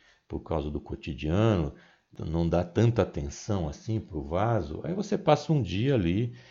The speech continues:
e esse vaso, eh, a planta está semi-morta, tá caída. Pode ser que você colocando água, mexendo na terra, colocando algum tipo de adubo, pode reaviver, né?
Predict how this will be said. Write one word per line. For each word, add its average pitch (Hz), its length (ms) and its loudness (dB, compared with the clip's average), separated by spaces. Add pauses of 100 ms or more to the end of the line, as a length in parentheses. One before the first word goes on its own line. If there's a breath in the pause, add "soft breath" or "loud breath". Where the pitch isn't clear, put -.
(180 loud breath)
e 101 160 -2
esse 104 400 -2
vaso, 95 1040 0 (140)
eh, 87 280 0
a 85 80 0
planta 90 380 -2
está 90 500 2 (400)
semi-morta, 85 920 4
tá - 140 -4
caída. 73 640 -2 (460 soft breath)
Pode - 180 -4
ser 117 200 2
que 117 120 -4
você 113 300 2
colocando 98 680 0
água, 90 480 2 (500 loud breath)
mexendo 78 420 -2
na 73 100 -4
terra, 101 480 2
colocando 78 440 -6
algum 78 180 -2
tipo 87 280 -8
de 78 100 0
adubo, 104 480 2 (280 loud breath)
pode 151 540 0
reaviver, 113 800 0
né? 131 220 -2